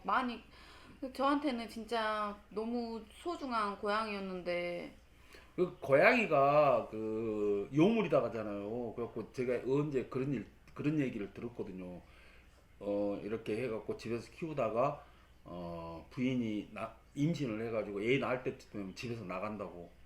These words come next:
Speaker 2: 그 소리를 내가 어디서 한번 들었어요. 그래서, 그래서 그런가, 나갈 필요는 굳이 없었는데.
Speaker 1: 그러니까 같이 잘 살-, 잘 먹고
Speaker 2: 음.
Speaker 1: 잘 살라고 그랬는데.
Speaker 2: 어쨌든 간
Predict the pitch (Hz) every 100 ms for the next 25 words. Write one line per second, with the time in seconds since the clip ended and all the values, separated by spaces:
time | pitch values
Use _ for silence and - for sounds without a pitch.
0 | - - - 110 123 104 113 101 120 120
1 | 113 98 - 110 - 87 101 95 - -
2 | - - - - 143 151 131 117 107 95
3 | 90 85 - - 95 107 131 170 156 120
4 | - 120 139 113 - 147 123 104 101 92
5 | 92 - 269 254 - - 254 269 - 311
6 | 226 269 - 214 220 240 226 208 214 254
7 | 247 214 196 196 196 208 214 208 202 -
8 | - - - - - - 113 135 127 135
9 | -